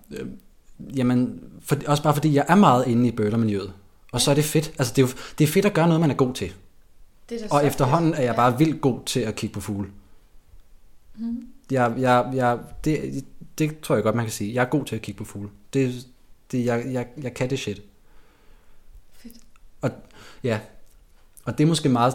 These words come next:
Speaker 1: det er måske også sådan lidt det der sportslige gen, som jeg ikke har så mange andre steder fra, men det der med ligesom
Speaker 2: Mhm.
Speaker 1: at, at, at,
Speaker 2: Mhm.
Speaker 1: at, at, at kunne craft på en eller anden måde, ikke? Og ligesom
Speaker 2: Ja.
Speaker 1: Kunne bevise over for alle de andre, at, altså,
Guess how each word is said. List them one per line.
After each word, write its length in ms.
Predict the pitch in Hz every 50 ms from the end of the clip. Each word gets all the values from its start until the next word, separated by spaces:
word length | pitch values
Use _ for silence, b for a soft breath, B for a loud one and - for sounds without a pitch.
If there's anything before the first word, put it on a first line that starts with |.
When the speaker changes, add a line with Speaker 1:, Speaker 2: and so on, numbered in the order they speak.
| - - -
Speaker 1:
det 60 | 156
er 60 | 160
måske 240 | 170 156 151 - -
også 160 | 147 156 151
sådan 120 | - 170 143
lidt 220 | 135 135 139 - -
det 100 | 139 123
der 140 | 120 113
sportslige 540 | 110 - - - 139 151 151 - - 151 120
gen, 260 | - - 123 110 110
som 160 | 110 - 117 110
jeg 80 | 104 107
ikke 120 | 110 -
har 160 | 135 113 104
så 100 | - -
mange 180 | 113 110 104 107
andre 120 | 113 123
steder 200 | 123 - 110 104
fra, 200 | 101 - 110 101
men 120 | 107 110 107
det 120 | 135 135
der 80 | 135 127
med 120 | 123 120
ligesom 220 | 120 117 110 120
Speaker 2:
Mhm. 140 | 120 117 120
Speaker 1:
at, 80 | 110 104 113
at, 120 | 107 113
at, 60 | 117 - 113 113 110
Speaker 2:
Mhm. 20 | - -
Speaker 1:
at, 60 | 120 110 - - -
at, 100 | 110 - - - - -
at 100 | 113 -
kunne 180 | - - 131 127
craft 520 | 127 - - 123 117 117 120 120 - -
på 100 | - 131
en 40 | 110
eller 80 | 101 101
anden 120 | 101 98 95
måde, 100 | 98 110
ikke? 120 | 135 165 165 - -
Og 80 | - 120
ligesom 240 | 120 113 117 123 117
Speaker 2:
Ja. 60 | 117 - B B B B B B B B B B B B B -
Speaker 1:
Kunne 140 | - 151
bevise 460 | 131 143 131 139 180 170 160 143 - -
over 260 | 135 123 127 123 120
for 360 | - - - 107 98 92 90 - - - - - - - - - - - - - - - - _ - -
alle 140 | 117 117 113
de 100 | 123 113
andre, 300 | 104 107 107 123 123 110
at, 240 | 104 101 - - - - - - - -
altså, 180 | 120 107 -